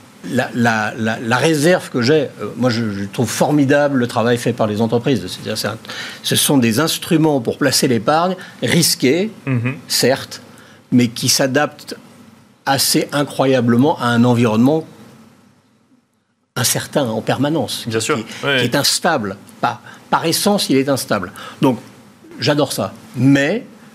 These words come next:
Speaker 1: je me méfie un peu de cette séquence de, de chiffres. Elle va être très intéressante. Et c'est, et c'est comme d'habitude. C'est ce qu'on attend et quelle est la réaction du marché qui nous apprend aussi des choses. Par exemple,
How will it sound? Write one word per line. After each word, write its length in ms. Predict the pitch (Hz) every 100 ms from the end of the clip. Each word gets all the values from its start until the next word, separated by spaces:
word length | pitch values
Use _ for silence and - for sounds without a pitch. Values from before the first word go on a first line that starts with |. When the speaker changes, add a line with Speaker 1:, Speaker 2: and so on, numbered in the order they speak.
| - -
Speaker 1:
je 260 | 107 98 127
me 160 | 117
méfie 340 | 120 131 - 156
un 80 | 117
peu 180 | 147
de 60 | 131
cette 200 | 120 -
séquence 600 | - 147 - 135 120 101
de, 280 | 95 92 92
de 160 | 92
chiffres. 380 | 98 185 214 - -
Elle 120 | 123
va 100 | 110
être 120 | 113
très 240 | - 185 131
intéressante. 640 | 113 107 104 180 196 - - - - - 131
Et 80 |
c'est, 220 | - 156 -
et 60 | 139
c'est 160 | 131
comme 220 | 113 143
d'habitude. 500 | 151 147 151 202 123 -
C'est 220 | - - -
ce 100 | -
qu'on 220 | 175 170
attend 480 | 165 - 190 208 - - - - -
et 120 | 131
quelle 200 | 113 131
est 60 | 131
la 140 | 120
réaction 640 | 110 143 170 156 - 170 143
du 80 |
marché 320 | 123 123 - 170
qui 160 | 135
nous 160 | 120 123
apprend 260 | 131 156
aussi 200 | 135 -
des 100 | 123
choses. 260 | 117 110 90 - - - - - _ _ -
Par 140 | 131
exemple, 400 | 135 113 95 -